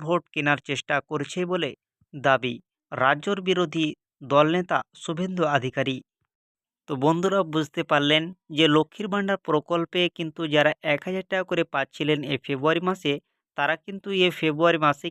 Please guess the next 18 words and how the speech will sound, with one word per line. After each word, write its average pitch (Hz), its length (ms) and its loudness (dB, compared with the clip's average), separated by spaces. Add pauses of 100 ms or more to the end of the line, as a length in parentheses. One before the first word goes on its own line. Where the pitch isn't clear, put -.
কিন্তু 185 280 -6 (540)
পনেরোশো 180 500 0
টাকা 147 200 4
করে 160 140 -4
পেয়ে 131 260 0
যাবেন, 120 240 2 (480)
আর 151 80 0 (140)
যারা 151 160 6 (100)
বারোশো 160 360 2
টাকা 208 180 2
করে 190 220 -2
পাচ্ছিলেন, 156 460 -2 (120)
তারা 135 220 2
কিন্তু 151 180 -6 (120)
সতেরোশো 143 500 -6
টাকা 143 240 4
পেয়ে 131 200 0
যাবেন। 120 220 -2